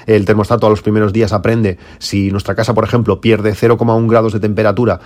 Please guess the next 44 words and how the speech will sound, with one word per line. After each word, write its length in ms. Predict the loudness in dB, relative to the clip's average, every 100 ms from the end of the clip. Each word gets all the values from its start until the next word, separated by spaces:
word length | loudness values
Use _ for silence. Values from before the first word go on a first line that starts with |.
| -18 -6
eh, 200 | -4 -2
cada 520 | 0 0 0 0 0
ocho 240 | -2 0 0
minutos, 440 | 0 0 0 -4
pues 200 | -6 -6
él 100 | 0
cada 240 | 0 0
cuatro 500 | 0 0 0 -2 -4 -10
enciende 500 | -6 -4 -2 0 0
un 180 | 0 0
momento 360 | 2 0 0
la 80 | 0
calefacción 640 | 0 -2 -4 -4 -2 -2 -4 -18 -4
para 320 | -2 0 0
mantener 440 | 0 -2 0 0 0
esa 140 | -2
temperatura 440 | -2 -2 0 0
y 20 | 0
la 80 |
mantiene 300 | -2 -2 -2
totalmente, 560 | -2 -2 -2 -2 -2 -4 -6 -14
eh, 180 | -4 -4
perfecta. 600 | -2 -4 0 -2 -2 -10 -10
Si 140 | -8
tú 80 | -4
le 80 | -2
pones 180 | -2
veintiuno, 460 | -2 -4 -2 -2 -2
está 260 | -2 -4 0
todo 140 | 0
el 80 | 2
rato 180 | 0 0
veintiuno, 560 | -2 0 0 0 0
veintiuno 500 | -2 -4 -2 -2 0
con 220 | -2 -2
nueve, 520 | 0 2 2 2 0 0
eh, 220 | 0 2
vein-, 340 | 0 -2 -2 -2
veintiuno 320 | -2 0 -2
con 160 | 0
uno, 320 | 0 0 0 0
veinte 320 | -2 -2 -2
con 140 | -2
nueve, 260 | 0 -2